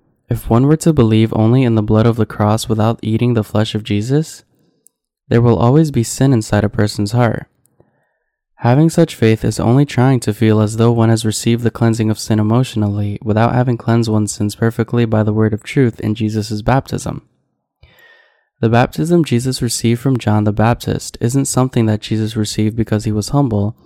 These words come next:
and neither is it just some ceremony.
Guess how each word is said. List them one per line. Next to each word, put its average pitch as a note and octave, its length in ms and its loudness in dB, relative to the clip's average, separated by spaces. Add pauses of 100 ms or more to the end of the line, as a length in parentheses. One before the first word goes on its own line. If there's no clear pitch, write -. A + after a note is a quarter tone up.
(340)
and A2 120 -2
neither B2 380 2
is A2 160 0
it G#2+ 100 0
just A2 220 0
some G2+ 160 -4
ceremony. G#2+ 640 0